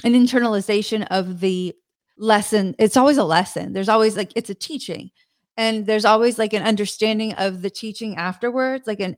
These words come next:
um, but, but doesn't remember anything they talked about and wa-, and often won't know that, like, they're like, "I didn't know that." Like, this whole, like, scientific explanation or theory of consciousness and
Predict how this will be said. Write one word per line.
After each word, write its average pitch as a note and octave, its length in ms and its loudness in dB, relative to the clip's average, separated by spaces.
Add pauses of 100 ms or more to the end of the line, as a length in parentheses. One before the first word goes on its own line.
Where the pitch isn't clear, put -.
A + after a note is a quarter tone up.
um, F#3 260 2 (360)
but, A3 320 4
but A3+ 200 -2
doesn't A#3 300 4
remember G#3 300 -2
anything G#3 360 2
they G3+ 120 4
talked G3 320 0
about A#3+ 360 4
and A3+ 160 4
wa-, A3 140 4
and G#3 400 4 (580)
often B3 460 2
won't A3 300 2
know A3+ 420 4
that, A#3 280 0
like, G#3+ 220 -2 (200)
they're A3 120 -2
like, A3 200 -2
"I G#3 120 0
didn't A#3+ 340 2
know A3 260 2
that." F2 360 -6
Like, G#3 200 0
this A3 200 -2
whole, A3 320 2
like, G3 160 -6
scientific A3 580 -2
explanation G#3+ 800 0
or F3+ 140 0
theory A3 300 -2
of - 120 -8
consciousness G#3+ 720 -4
and F#3 140 -4